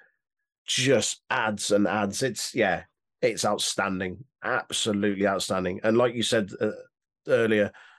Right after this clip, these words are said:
um, this needed to happen in order for that, that second one to happen.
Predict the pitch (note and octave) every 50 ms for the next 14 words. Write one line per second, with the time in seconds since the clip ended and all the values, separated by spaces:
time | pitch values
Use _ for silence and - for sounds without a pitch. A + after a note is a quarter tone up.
0 | _ _ _ - G2+ G#2 G2+ F#2 F#2 F#2 F2+ F2+ - _ _ _ _ _ _ _
1 | _ _ _ _ _ _ _ _ _ _ _ _ _ - - C#3 C3 B2+ - -
2 | A#2+ A2 A2 G2+ G#2+ G#2 - G#2+ G2 G#2 F#2 - A2 G#2 G#2 G#2 G#2 G#2+ G#2 G2+
3 | F#2+ - - F#2+ F#2+ F#2+ - - G2 - - - - G2 - - G2 F#2 F#2 F#2
4 | F2+ - F2 E2+ F2+ E2+ - - F#2 F2 F2